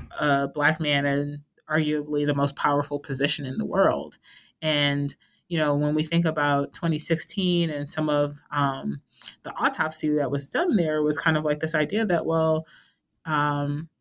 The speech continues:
potentially one explanation for why turnout wasn't what it was in two thousand eight or two thousand twelve among African Americans was that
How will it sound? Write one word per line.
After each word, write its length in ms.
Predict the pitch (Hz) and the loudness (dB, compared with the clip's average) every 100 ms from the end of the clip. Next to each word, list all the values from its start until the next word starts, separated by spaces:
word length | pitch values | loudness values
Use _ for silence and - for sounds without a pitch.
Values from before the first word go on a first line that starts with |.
| _ _ _ _ - | _ _ _ _ -8
potentially 580 | 190 240 262 170 151 | 0 2 2 0 -2
one 220 | 156 160 160 | 0 2 4
explanation 720 | 156 - 160 156 165 - 160 | 2 2 0 0 0 2 0
for 560 | - 143 139 143 147 _ | 0 0 2 0 -4 _
why 320 | - 156 151 | -8 0 2
turnout 480 | 151 - 175 165 156 | 2 -2 0 0 0
wasn't 320 | 151 165 160 | 0 2 0
what 140 | 147 151 | 0 -2
it 100 | - | 0
was 260 | 151 151 | 2 2
in 340 | 151 147 147 147 | 2 0 -2 -2
two 200 | - 165 | -2 -2
thousand 300 | 143 143 151 | 0 -2 0
eight 260 | 175 175 | 0 2
or 80 | 160 | 0
two 160 | 151 170 | -2 -2
thousand 500 | 156 147 147 147 147 | 0 0 0 -2 -6
twelve 320 | - 170 180 | -4 0 0
among 320 | 165 156 196 285 | 0 0 0 2
African 360 | 170 170 156 | 0 -2 -4
Americans 480 | 147 139 143 139 143 | -4 -4 -4 -4 -4
was 200 | 147 143 | -2 -4
that 320 | 151 147 143 | 0 0 0